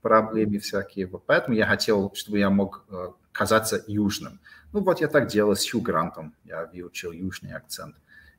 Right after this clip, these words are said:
Это, это я, я просто стоял перед зеркалом и повторял, повторял, повторял. Вот это, и, и, и одновременно, я бы сказал так: полюби этого человека. Вот.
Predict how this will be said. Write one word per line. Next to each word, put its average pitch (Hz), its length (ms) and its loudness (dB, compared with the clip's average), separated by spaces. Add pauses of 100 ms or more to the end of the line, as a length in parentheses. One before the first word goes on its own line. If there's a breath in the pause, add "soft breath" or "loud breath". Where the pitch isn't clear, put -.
Это, 87 960 -2
это 113 380 2
я, 123 200 4
я 131 120 4
просто - 260 2
стоял 123 300 12
перед 113 240 4
зеркалом 76 540 4 (180)
и 82 120 -18
повторял, - 520 -2
повторял, 82 480 -8
повторял. - 520 -10 (880 soft breath)
Вот 110 520 4
это, 113 540 4
и, 135 80 6
и, 135 420 4
и 139 40 12
одновременно, 135 720 8
я 107 140 8
бы 104 80 0
сказал 107 320 4
так: - 240 2
полюби 117 500 4
этого 92 320 4
человека. - 800 -8 (800)
Вот. 85 220 -8